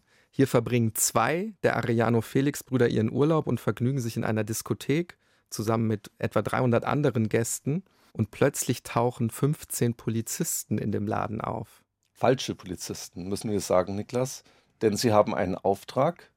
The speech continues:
Speaker 2: die Brüder zu erschießen. Und sie entdecken die beiden in dieser Disco und eröffnen sofort das Feuer. Panik bricht aus, die Leibwächter der Brüder schießen zurück. In dem Durcheinander sterben am Ende sechs Menschen,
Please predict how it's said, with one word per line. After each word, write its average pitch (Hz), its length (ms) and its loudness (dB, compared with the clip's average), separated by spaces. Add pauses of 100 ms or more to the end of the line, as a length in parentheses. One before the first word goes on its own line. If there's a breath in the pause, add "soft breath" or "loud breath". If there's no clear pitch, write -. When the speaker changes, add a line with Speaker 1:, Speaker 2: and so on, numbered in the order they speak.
(140)
Speaker 2:
die 110 80 -8
Brüder 110 340 0
zu - 120 -4
erschießen. 139 600 -4 (240 soft breath)
Und 143 500 4 (320)
sie - 140 0
entdecken 165 360 2
die 135 80 -2
beiden 87 420 0 (280)
in 113 140 -4
dieser 107 220 -6
Disco - 480 -4
und 98 120 0
eröffnen 120 340 2
sofort 147 440 0
das - 200 0
Feuer. 104 420 6 (380 soft breath)
Panik 135 500 4
bricht - 380 -12
aus, 135 420 0 (180)
die 120 60 0
Leibwächter 117 600 4
der 120 100 0
Brüder 120 320 -2
schießen - 380 -6
zurück. - 440 -10 (200)
In 113 100 0
dem 120 180 4
Durcheinander 139 600 6
sterben 131 400 6
am 127 100 4
Ende 127 220 0
sechs - 360 -2
Menschen, 156 460 -2